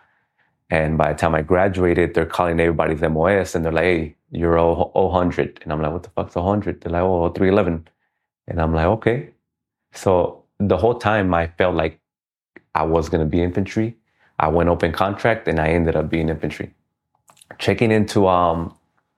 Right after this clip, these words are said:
Third Battalion, Fifth Marines was, was interesting.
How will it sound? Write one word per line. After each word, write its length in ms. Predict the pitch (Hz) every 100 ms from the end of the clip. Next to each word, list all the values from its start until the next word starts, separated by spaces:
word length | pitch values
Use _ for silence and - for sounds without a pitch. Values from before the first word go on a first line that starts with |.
| _
Third 180 | - 98
Battalion, 440 | 98 - 95 92 85
Fifth 260 | - 92
Marines 840 | 87 85 90 92 92 85 - - _ _ _
was, 680 | 80 82 80 76 - - _ _
was 200 | 82 80
interesting. 680 | 85 78 80 - 85 76